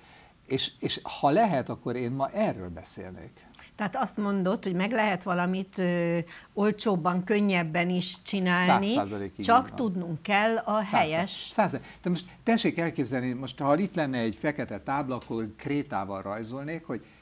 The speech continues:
Speaker 1: például azok az emberek, akiknek kevés a probiotikumuk a szervezetben, probiotikum.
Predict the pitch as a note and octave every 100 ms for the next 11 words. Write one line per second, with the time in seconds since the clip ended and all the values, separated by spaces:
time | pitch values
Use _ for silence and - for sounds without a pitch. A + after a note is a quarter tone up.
0 | - A#3+ G#3+ C3+ G2+ G2 B2+ G3+ G3+ -
1 | - - _ _ _ G#3 A3+ F3 C3 B2
2 | E3 C3+ A#2 G#2+ G#2+ - G2+ A2+ G#2+ G#2+
3 | - - _ _ _ _ _ - - -
4 | G#3+ G#3+ - D3 F3+ A3 F3 B2+ G#2+ A2+
5 | - G2+ F2+ F2+ - - - B2 A2+ A#2+
6 | C3 C3 F#3 G#3+ G#3+ - - - _ _
7 | _ _ - A2+ G2 F2+ F2 E2+ E2 F2+